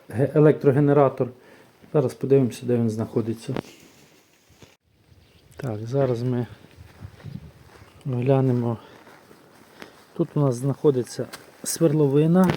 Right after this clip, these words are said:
на, тут знаходиться свердловина на п'ятдесят п'ять метрів, розширительний бачок. Все обладнання тут знаходиться. Також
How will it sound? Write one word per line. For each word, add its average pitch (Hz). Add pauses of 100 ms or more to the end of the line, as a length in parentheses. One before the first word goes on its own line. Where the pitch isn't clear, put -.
(160)
на, 160 (1040)
тут 165
знаходиться 156
свердловина 143
на 135
п'ятдесят 135
п'ять -
метрів, 170
розширительний 139
бачок. 143 (1300)
Все -
обладнання 139
тут 117
знаходиться. 120 (1700)
Також 139